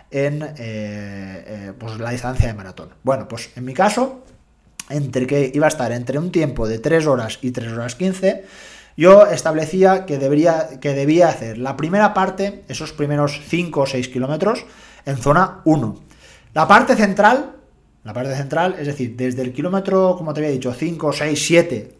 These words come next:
hasta lo que llamamos o denominamos el famoso muro, que normalmente, justamente en Valencia, lo ubican en el kilómetro treinta y dos, aquí iba a ser la parte de zona dos.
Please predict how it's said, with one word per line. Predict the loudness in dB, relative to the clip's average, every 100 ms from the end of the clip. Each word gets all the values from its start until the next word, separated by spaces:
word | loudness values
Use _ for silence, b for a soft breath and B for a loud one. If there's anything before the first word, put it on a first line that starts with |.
| -16
hasta | -12 -12 -10 -6 -6 -6 -6 -8 -8 -6
lo | -4
que | -2
llamamos | 0 0 2 2
o | 2
denominamos | 0 0 0 0 0 0 -2 -6
el | -8 -6
famoso | -6 -4 -4
muro, | 0 4 4 2 B B B -6
que | -2
normalmente, | 0 0 0 -2 -4 -6
justamente | -4 -2 -2 0
en | 2
Valencia, | 2 2 0 -4 -4 -4
lo | -2 2
ubican | 2 4 4 2 -4
en | -4
el | -4
kilómetro | -2 0 0 -2
treinta | -2 0 4
y | 6
dos, | 8 6 2 -10 b b b b -10
aquí | -6 -2 4
iba | 6
a | 6
ser | 6 4
la | 2 -4 2
parte | 2 4 2 0 -2
de | 0 2 2
zona | 0 2 4 4 0 -4
dos. | 2 2 2